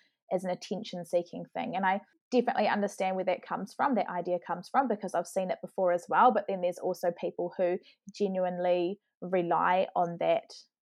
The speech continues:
form of relief from, you know, really deep issues that they're dealing with. So yeah, it was kind of a, yeah, something I'd seen other people doing. I pretty much went home from school and tried it, and I was like, "Wow, this,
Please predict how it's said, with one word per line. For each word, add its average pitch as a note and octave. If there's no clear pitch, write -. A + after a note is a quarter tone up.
form F#3
of E3+
relief F3
from, D#3+
you F3+
know, E3
really E3+
deep -
issues -
that -
they're E3+
dealing E3+
with. -
So G3
yeah, E3+
it -
was F#3
kind A3
of G#3+
a, F#3+
yeah, F#3
something F#3+
I'd F#3
seen G3
other F3+
people G#3
doing. C4
I F3+
pretty F3+
much -
went F#3+
home F#3
from G3
school -
and F#3+
tried F#3+
it, C#4+
and F#3+
I F3+
was F3+
like, F#3
"Wow, F#3+
this, A3